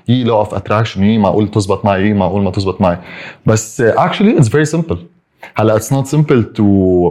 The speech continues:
apply it، بس it's very simple as a law of attraction. بس من الديفينيشن ومن how it's stated، the law of attraction، it's very simple.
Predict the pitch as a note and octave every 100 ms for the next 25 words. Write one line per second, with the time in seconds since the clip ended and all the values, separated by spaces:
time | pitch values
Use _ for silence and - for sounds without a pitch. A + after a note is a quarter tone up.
0 | - G#2 - D#3 E3+ A2+ - F#2+ - F#2+
1 | C#3 D3+ F3 F3+ C#3+ G2+ A#2 D#3+ D#3+ B2
2 | C#3 D#3+ - F2 - G2+ A#2+ A2 G2 E2+
3 | F#2+ G#2+ D3 - G#2 - _ _ F#2 F#2+
4 | G2+ A2+ G2 F#2 - C3+ C3+ G#2+ F2+ G2
5 | G#2+ G2 D2+ - G2+ A#2 A2+ G3 G3+ E3
6 | D3